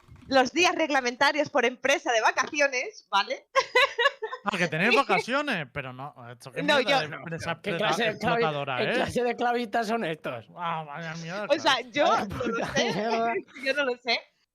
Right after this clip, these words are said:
Speaker 1: pero bueno, los chicos están de, de vacaciones y veremos cómo hacemos los tryouts, quizás usamos la L V P para, para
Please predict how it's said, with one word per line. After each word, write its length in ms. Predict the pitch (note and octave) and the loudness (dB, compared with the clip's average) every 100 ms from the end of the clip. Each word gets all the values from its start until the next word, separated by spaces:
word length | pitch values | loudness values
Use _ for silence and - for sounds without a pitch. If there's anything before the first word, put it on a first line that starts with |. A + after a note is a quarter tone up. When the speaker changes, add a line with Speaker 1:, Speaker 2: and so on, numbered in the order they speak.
| - | -2
Speaker 1:
pero 240 | G#3+ G#3 | 0 0
bueno, 320 | G#3 G#3 E3+ G3 | 0 -2 -4 -4
los 180 | G3 G3 | -6 -4
chicos 420 | G#3+ G#3 G3+ G3 | -8 -4 -4 -4
están 420 | G3 G#3+ G3 G3 | -6 -2 -2 -2
de, 520 | F#3+ F3+ F3+ F3 F3+ F#3+ | -4 -2 -2 -4 -4 -2
de 100 | F#3 | 0
vacaciones 540 | F#3 F#3+ A#3+ C4+ D#4 | 0 -2 -2 -4 -4
y 40 | A3+ | -8
veremos 280 | F#3+ G3 - | -8 -10 -16
cómo 180 | G3 | -12
hacemos 300 | F#3 G3 F3+ F3+ | -12 -10 -10 -8
los 180 | F3+ | -10
tryouts, 520 | - A#3 B3 B3 A#3+ A3 | -2 0 2 0 -2 -8
quizás 260 | G#3 G3 | -14 -16
usamos 300 | F#3+ G3 F#3 | -16 -16 -2
la 80 | F#3+ | 0
L 100 | F#3 | 0
V 160 | F#3 F#3+ | -2 -4
P 240 | G3+ F#3+ | -2 -2
para, 500 | F#3+ F#3 F#3 F#3 F#3 _ _ _ _ | 0 2 2 2 -4 _ _ _ _
para 920 | - F#3 F3+ F3+ F#3 F3+ F3+ F3 F3 | 0 4 6 6 6 6 6 4 0